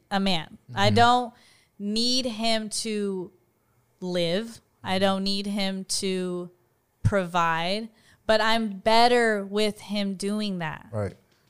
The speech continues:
Speaker 1: Like, it makes it, it makes my life happier. It makes me a better woman. It makes me able to focus on more creative things. It
Speaker 2: Right.
Speaker 1: makes me be able to feel more alive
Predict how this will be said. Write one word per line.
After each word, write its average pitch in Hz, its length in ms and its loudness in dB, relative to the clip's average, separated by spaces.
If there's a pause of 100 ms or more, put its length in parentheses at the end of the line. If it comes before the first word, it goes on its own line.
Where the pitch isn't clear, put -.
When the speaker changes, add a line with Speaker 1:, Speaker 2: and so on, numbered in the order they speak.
(120)
Speaker 1:
Like, 202 220 0
it 233 160 4
makes 233 400 2
it, 226 240 2
it 226 120 2
makes 233 340 0
my 220 180 2
life 208 300 0
happier. 214 580 0
It 196 180 -2
makes 214 440 -2
me 208 500 -2 (600)
a 220 100 4
better 226 460 4
woman. 220 480 2
It 202 120 0
makes 226 320 0
me 254 440 -2 (320)
able 240 360 2
to 226 160 -2
focus 233 600 0
on 208 280 -2
more 214 380 -2
creative 214 680 -2
things. 170 440 -6
It 208 40 -2
Speaker 2:
Right. 208 80 0
Speaker 1:
makes 214 320 -2
me 220 160 -2
be 214 220 -4
able 214 320 -2
to 190 360 -2 (560)
feel 254 480 4
more 233 340 2
alive 208 840 0